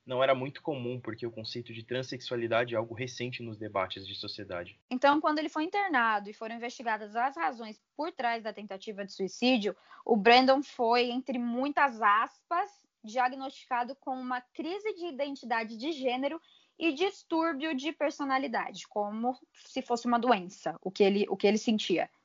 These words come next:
Speaker 1: Lembrando que estamos nos anos noventa, mas já ainda dá pra se indignar muito com esse diagnóstico entre setecentas mil aspas. E ele foi colocado pra fazer uma terapia que ele até chegou a frequentar,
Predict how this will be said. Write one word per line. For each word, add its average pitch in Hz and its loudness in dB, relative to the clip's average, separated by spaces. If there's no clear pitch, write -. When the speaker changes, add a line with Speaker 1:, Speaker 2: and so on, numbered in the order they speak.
Speaker 1:
Lembrando 117 0
que 120 -14
estamos 120 -2
nos 117 -4
anos 117 -2
noventa, 117 0
mas 117 -2
já 117 -4
ainda 113 -4
dá 104 0
pra 120 -2
se - -10
indignar 110 -2
muito 110 -6
com 107 -10
esse - -12
diagnóstico 98 -2
entre 95 -10
setecentas 101 -6
mil 104 2
aspas. - 0
E - 0
ele 139 2
foi 151 2
colocado 135 6
pra - 2
fazer 123 0
uma 123 4
terapia 139 0
que - -2
ele 131 2
até 139 2
chegou 143 0
a 151 6
frequentar, 139 -2